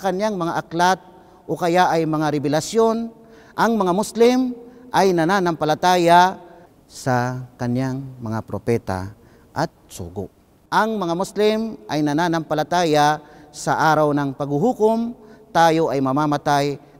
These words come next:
at muling mabubuhay. Ang mga Muslim ay nananampalataya sa tinatawag na kapalaran. Mabuti man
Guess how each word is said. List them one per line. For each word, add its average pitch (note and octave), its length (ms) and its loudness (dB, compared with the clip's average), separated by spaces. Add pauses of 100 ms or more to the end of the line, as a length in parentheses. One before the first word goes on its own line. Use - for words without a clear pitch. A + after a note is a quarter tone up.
at C3 240 -6
muling C#3+ 480 0 (160)
mabubuhay. A#2 720 -2 (320)
Ang E3 240 0
mga D3 160 0
Muslim A#3 560 0 (320)
ay D#3+ 160 0
nananampalataya D3 1120 0 (240)
sa - 160 -8
tinatawag B2+ 720 0 (160)
na C3 400 -6 (240)
kapalaran. G#2+ 720 -4 (240)
Mabuti D#3 400 -2
man F3+ 400 -2